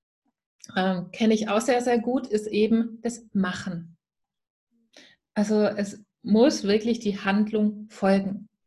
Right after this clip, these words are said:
Und manche bleiben da, wenn sie auch so gern in dem spirituellen Bereich, die bleiben dann gern in dem Manifestieren hängen.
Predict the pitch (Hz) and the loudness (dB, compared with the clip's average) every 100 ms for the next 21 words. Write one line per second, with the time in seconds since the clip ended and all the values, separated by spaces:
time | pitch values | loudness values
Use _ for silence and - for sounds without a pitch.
0 | _ _ _ - - - 214 208 240 254 | _ _ _ -20 -18 0 4 6 4 2
1 | 226 214 220 226 214 202 202 208 208 196 | 4 4 4 4 2 2 -2 -2 -2 0
2 | 190 196 196 185 175 190 185 208 196 175 | -2 -4 -6 -10 -8 -4 0 2 2 -2
3 | - 185 180 170 - - 214 233 214 208 | -10 -14 -12 -10 -6 0 4 4 4 0
4 | 185 190 196 202 - 185 190 196 185 180 | -2 -2 -2 -6 -4 -2 0 0 -2 -4
5 | 180 185 190 196 190 180 175 175 175 170 | -6 -4 0 0 0 -4 -6 -8 -8 -10
6 | - - 226 262 302 254 214 240 247 269 | -8 -2 0 2 2 -2 0 2 4 4
7 | 294 | 2